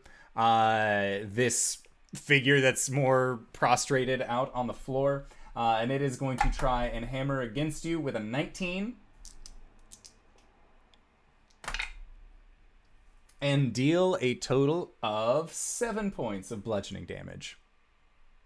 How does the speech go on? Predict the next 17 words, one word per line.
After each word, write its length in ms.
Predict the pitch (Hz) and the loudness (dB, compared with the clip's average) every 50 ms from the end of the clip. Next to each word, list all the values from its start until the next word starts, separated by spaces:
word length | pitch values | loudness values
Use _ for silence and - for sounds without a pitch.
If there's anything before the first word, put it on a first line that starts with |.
| _ - - _ - - - - - _ - - - - - - - - - - - - - - | _ -20 -20 _ -20 -20 -20 -20 -20 _ -20 -20 -20 -20 -20 -20 -20 -20 -20 -20 -20 -20 -16 -10
And 80 | 104 131 | -6 -4
then 140 | 156 170 | -4 -4
it 100 | 160 147 | -4 -6
is 180 | 143 139 131 127 | -6 -8 -8 -6
going 240 | 123 139 143 151 151 | -4 -4 -2 -2 0
to 160 | 147 143 131 110 | -2 -2 -2 -2
try 720 | - - 139 147 143 143 143 147 147 147 156 151 147 147 - - - - - - - - - | -4 -4 -2 0 0 0 0 0 0 0 0 -2 -4 -6 -10 -16 -20 -20 -20 -20 -20 -14 -12
and 120 | - 123 | -10 -8
stab 680 | - - - - - - - - 269 269 269 269 269 208 | -6 -6 -6 -6 -8 -8 -4 -2 0 2 4 4 4 4
ya, 300 | 175 156 147 143 143 143 143 - - - - - - - - - - - | 4 2 2 2 0 -2 -4 -10 -16 -20 -20 -20 -20 -20 -20 -20 -12 -6
and 100 | - 135 | -2 -2
it 60 | 135 | 2
gets 280 | 131 147 147 147 - - - | 4 4 2 2 0 -2 0
a 140 | 127 127 117 | 0 0 0
twenty-five 960 | - - - - 147 139 139 139 123 - - 123 110 101 92 87 95 - - | -2 -6 -2 2 2 2 2 2 -2 2 4 6 6 6 6 2 -2 -4 -8
to 100 | - 92 | -8 -8
hit. 220 | 92 95 - - | -8 -8 -10 -12